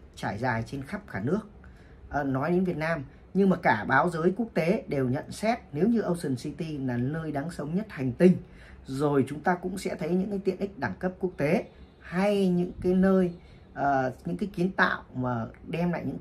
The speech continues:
kỳ quan của thế giới về với Việt Nam, hay đem một cái gì, à, lần đầu tiên đưa biển về trong đất liền. Đấy, thì những cái thứ đấy.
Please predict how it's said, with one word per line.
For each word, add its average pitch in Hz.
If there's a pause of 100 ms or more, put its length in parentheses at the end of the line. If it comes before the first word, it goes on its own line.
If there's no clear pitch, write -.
kỳ 147
quan 180
của 110
thế 143
giới 143
về 147
với 139
Việt 185
Nam, 165 (320)
hay 196
đem 180
một 127
cái 151
gì, 143 (340)
à, 135
lần 160
đầu 151
tiên 185 (360)
đưa 165
biển 120
về 123
trong 147
đất 175
liền. 156 (680)
Đấy, 131
thì 151
những 143
cái 185
thứ 180
đấy. 170